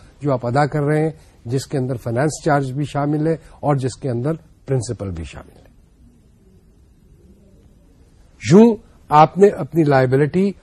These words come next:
اور وہ لیز جو ہے وہ کا پیریڈ پورا کیا، جو لائبلٹی تھی وہ آپ نے لوٹا دی اور اس کے علاوہ جو آپ نے فائنانس چارج ادا کرنا تھا، وہ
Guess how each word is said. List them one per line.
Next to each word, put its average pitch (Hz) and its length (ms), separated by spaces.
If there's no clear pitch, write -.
اور 147 180
وہ 135 160
لیز 160 280
جو 139 120
ہے 131 160
وہ 127 100
کا 117 80
پیریڈ 151 400
پورا 135 220
کیا، 196 280
جو 143 120
لائبلٹی 123 600
تھی 180 220
وہ 131 200
آپ 123 280
نے 123 80
لوٹا 107 440
دی 208 160
اور 214 180
اس 185 220
کے 156 140
علاوہ 139 380
جو 165 260
آپ 135 280
نے 175 100
فائنانس 139 460
چارج 135 220
ادا 165 260
کرنا 123 320
تھا، 156 240
وہ 131 200